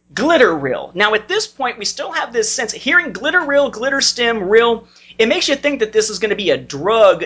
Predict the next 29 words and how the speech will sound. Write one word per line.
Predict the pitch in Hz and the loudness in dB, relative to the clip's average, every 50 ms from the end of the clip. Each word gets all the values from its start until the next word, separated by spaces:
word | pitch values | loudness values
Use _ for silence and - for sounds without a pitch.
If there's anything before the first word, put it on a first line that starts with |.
| - - | -8 -6
that's | 170 165 165 - - | -8 -6 -6 -8 -10
used | 156 180 202 202 185 180 160 - - - _ _ _ _ _ - | -8 -10 -8 -8 -8 -10 -10 -12 -12 -14 _ _ _ _ _ -2
to | - 202 | -2 -2
get | 185 175 170 156 - - | 2 2 0 0 0 -4
high. | - - - - - - 208 202 170 127 104 64 60 - - - _ _ _ _ _ _ _ _ _ _ _ _ _ _ _ - | -12 -12 -10 -10 -6 -4 -2 0 2 2 0 -2 -4 -8 -14 -20 _ _ _ _ _ _ _ _ _ _ _ _ _ _ _ 0
But | 208 196 | 0 4
we'll | 214 208 190 | 4 4 2
find | - - 247 247 254 262 254 226 | 2 2 4 4 4 4 2 0
later | 214 233 233 247 254 233 202 | 2 2 2 2 4 2 2
that | 180 180 175 | 2 2 2
that's | 190 190 190 - 185 | 0 0 0 -4 -10
not | 185 190 214 240 240 - - _ _ _ _ _ _ _ _ _ _ - | -6 -6 -2 -2 -4 -4 -6 _ _ _ _ _ _ _ _ _ _ -4
actually | - 196 202 214 214 - - - 214 196 185 180 | -2 0 0 0 -2 -4 -8 -6 -4 -6 -6 -8
what | 170 160 160 170 175 165 | -8 -8 -4 -2 -2 -2
it | 160 131 - _ _ _ _ _ | -2 -6 -8 _ _ _ _ _
does. | - 202 185 165 135 95 - - - - | 2 2 4 2 2 -2 -6 -12 -14 -10
It | - 160 | -6 -2
has | 160 170 - - | -2 -2 0 -2
a | 170 | -4
much | 170 185 196 196 190 - - | -2 0 0 0 0 -4 -8
more, | - 185 180 165 160 151 - _ _ _ _ _ _ _ - | -8 -8 -6 -6 -6 -8 -10 _ _ _ _ _ _ _ -8
uh, | - 156 151 139 131 117 - - _ _ _ _ _ _ _ _ _ _ _ _ _ _ _ _ _ _ - | -4 -2 0 0 0 -2 -4 -10 _ _ _ _ _ _ _ _ _ _ _ _ _ _ _ _ _ _ -8
solid | - - - - 233 220 226 220 214 190 165 | -6 -2 2 2 2 4 4 2 2 0 -2
connection, | - - 190 170 175 180 180 - - - 175 151 143 | -6 -10 -8 -6 -6 -6 -4 -4 -6 -6 -6 -6 -6
I | 143 | -6
guess | 143 147 143 | -6 -6 -8
you | 147 143 | -8 -10
could | 143 139 | -8 -6
say, | - 147 139 135 135 135 | -4 -2 -2 -2 -2 -4